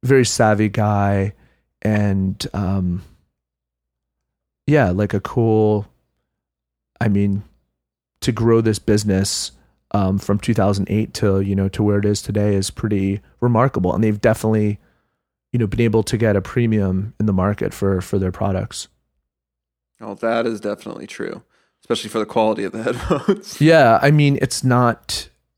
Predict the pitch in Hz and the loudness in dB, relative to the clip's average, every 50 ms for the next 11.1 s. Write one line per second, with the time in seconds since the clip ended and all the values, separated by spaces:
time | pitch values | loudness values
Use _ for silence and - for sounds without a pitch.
0 | _ - 131 123 104 123 117 117 135 123 - - 131 123 120 107 107 101 101 101 | _ -4 -4 0 2 2 2 2 2 0 2 2 2 2 2 2 2 2 2 2
1 | 95 - - - - 90 92 92 85 71 - 104 - - _ _ _ _ _ _ | 0 -2 -4 -4 -2 -2 0 0 0 -2 -4 -8 -10 -12 _ _ _ _ _ _
2 | _ - - 107 - - - 95 87 82 90 104 - _ _ _ _ _ _ - | _ -2 -2 -2 0 0 0 0 0 0 0 -4 -6 _ _ _ _ _ _ -2
3 | 110 101 95 95 87 - - - 110 113 131 139 147 147 120 139 139 143 - - | 0 2 2 0 -2 -4 -2 0 2 4 4 4 4 4 4 4 4 4 2 2
4 | 160 170 175 180 180 - - - - 113 92 107 - - - 113 127 135 127 120 | 2 2 2 0 -2 -6 -4 -2 0 2 2 0 0 -2 0 2 2 2 4 4
5 | 120 113 113 117 - - - - - - _ _ _ _ _ _ _ _ - 131 | 4 4 2 2 0 -4 -10 -16 -16 -18 _ _ _ _ _ _ _ _ 0 2
6 | 135 139 131 123 123 110 110 - - - 120 110 110 101 - - - - - - | 2 2 4 4 2 2 2 0 -2 0 0 2 0 0 -2 -8 -12 -12 -10 -12
7 | - 101 98 82 82 - - - - - - - 113 117 117 120 - - 110 113 | -6 -2 0 0 0 0 -2 -4 -6 -8 -4 -2 0 2 2 2 0 0 0 2
8 | 107 104 107 107 - - - - _ - _ _ _ _ _ _ _ _ _ _ | 2 2 0 -2 -6 -12 -16 -16 _ -20 _ _ _ _ _ _ _ _ _ _
9 | _ _ _ _ _ _ _ _ - - - 143 123 117 117 - - 113 104 98 | _ _ _ _ _ _ _ _ -12 -4 0 0 2 2 0 0 0 0 2 2
10 | 101 104 101 104 110 107 101 - - - 104 110 - - - 120 113 104 - - | 2 0 0 0 2 2 2 0 -2 -2 -2 -4 -2 -2 -2 -2 -2 -2 -4 -8
11 | - - | -14 -14